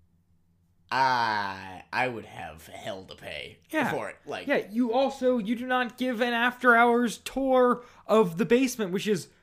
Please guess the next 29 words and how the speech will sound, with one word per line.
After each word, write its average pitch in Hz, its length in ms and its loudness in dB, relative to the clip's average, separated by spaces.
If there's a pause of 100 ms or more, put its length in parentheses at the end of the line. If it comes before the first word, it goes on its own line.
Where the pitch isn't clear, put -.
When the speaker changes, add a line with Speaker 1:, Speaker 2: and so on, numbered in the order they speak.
(160)
Speaker 2:
off 208 280 4
limits 139 480 -2
Speaker 1:
Yeah. 143 320 -2 (220)
Speaker 2:
to 180 240 0 (140)
everyone, 120 640 -4 (100)
Speaker 1:
Yeah. 165 220 -6
Speaker 2:
with 185 220 -2
the 180 180 -2
Imagination 180 380 -2 (100)
Speaker 1:
Imagination - 200 -4
Speaker 2:
Station, 139 280 -4
Speaker 1:
Station, 135 160 -10
Speaker 2:
with, 151 140 -2
Speaker 1:
which 170 120 -2
Speaker 2:
which 151 80 -6
Speaker 1:
is 139 60 -8
Speaker 2:
has 180 260 -2
ex-, - 320 -10
explicitly 220 960 -4
said 185 540 0 (360)
is 180 200 -2
down 190 260 2
there 185 140 2
for 185 160 -4
maintenance, 175 480 -4
do 185 240 -2
not 180 260 -2
touch. - 540 -6
Speaker 1:
Yeah. 127 240 -6